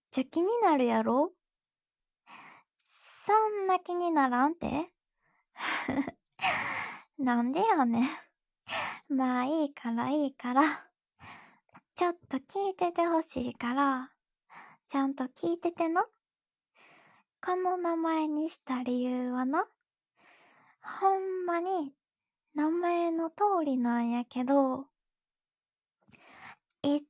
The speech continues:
つもお腹ペコペコやからやで。<laughs> ほんで、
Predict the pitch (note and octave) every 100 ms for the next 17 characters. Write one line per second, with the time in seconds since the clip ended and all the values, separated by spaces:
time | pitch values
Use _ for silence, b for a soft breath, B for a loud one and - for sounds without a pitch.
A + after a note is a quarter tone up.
0 | _ - D#4 D#4+ F4 D4+ - _ _ _
1 | _ _ _ _ _ - B3+ C4 C4+ C#4+
2 | C#4 C4+ A#3+ - B3+ - C4 F4 G#4 E4
3 | - A#3+ A#3 A3 A3 A3 A3+ G4 - _
4 | _ _ _ _ _ _ - A#3+ B3 C4+
5 | C#4 - _ _ _ _ _ _ _ _
6 | _ _ _ _ - - D4 C#4+ C#4+ D4
7 | E4 D4+ C#4